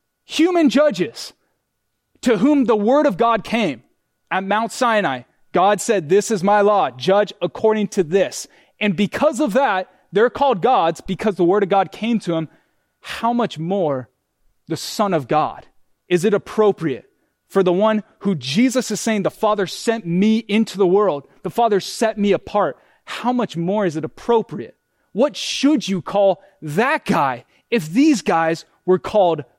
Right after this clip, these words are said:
gods, small g? That's what Jesus is saying. So imagine people came after you with death threats, and then you are able to dismantle the false claims. They have stones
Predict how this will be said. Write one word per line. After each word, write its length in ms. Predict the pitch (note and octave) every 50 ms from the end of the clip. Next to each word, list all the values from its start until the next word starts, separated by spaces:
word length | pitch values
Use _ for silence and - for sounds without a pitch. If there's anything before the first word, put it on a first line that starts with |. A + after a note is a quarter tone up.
| _ - C3+ A#2+
gods, 560 | D#3 F#3+ E3+ E3 D#3 D3+ D3+ C#3+ C3 - - _ _ _
small 480 | - - - - F#3+ F3 E3+ E3+ D#3+
g? 340 | D3 B2 A#2+ A2 A2 A2+ _ _ _ _ _ _ _ _ _ _ _ _ _ _ -
That's 300 | - D#3 F3 F#3 - -
what 120 | F#3 D3
Jesus 420 | - D#3 F3 E3+ D#3 D#3+ D3 - D#3+
is 80 | C#3
saying. 400 | - - E3+ E3 D#3+ C3+ A#2 A2 - _ _ _ _ _ _ _ _ _ _ _ _ _ _ _ _ _ _ _ - - - - - - - _ _ _ _
So 240 | - - B3 C4 D4
imagine 960 | A#3+ A#3+ A3+ A3 G#3+ A3 A3+ B3 - - D4 C#4 G#3+ - G3+ D3+ B2+ D3 D#3 _ _ _ _ _ _ -
people 420 | - - C4+ C#4+ C4 D#4 D#4 C#4+
came 360 | - - - - B3+ C4 B3+
after 380 | B3 A3 A3+ A3+ - - G3 F3
you 680 | D#3 C3+ D#3 F3 G#3 A#3 A#3 G3 E3+ D#3+ D3 C#3 - _ _ _ _ _
with 280 | - E3+ E3 - C#3+ C#3
death 240 | C3 E3 D#3+ D#3 - -
threats, 500 | C#3+ B2+ A#2 - - - - - - - - - _ _ _ _ _ _
and 180 | - A#3 A3+ A3+
then 140 | C4 C4 A#3+
you 280 | F#3+ E3+ G#3 D4 F4+
are 140 | F#4+ F4 - -
able 360 | - A3 A#3+ C#4+ D4+ E4 E4+ D4
to 120 | - C#4+
dismantle 720 | A#3 G3+ G#3+ - - G3+ F#3+ G3 G#3 A#3 C4+ - - D4 B3+
the 120 | F#3+ F3+ E3
false 380 | - - A3 G#3+ G#3+ G3 -
claims. 560 | - - G#3 F#3+ D#3+ B2+ - - - - - _ _ _ _ _ _ _ _
They 160 | - A#3+ C#4 C#4
have 240 | A#3 D4+ D#4 A#3+
stones 640 | - - - - - - B3 B3 C4+ D4 D4+ D4 G#3+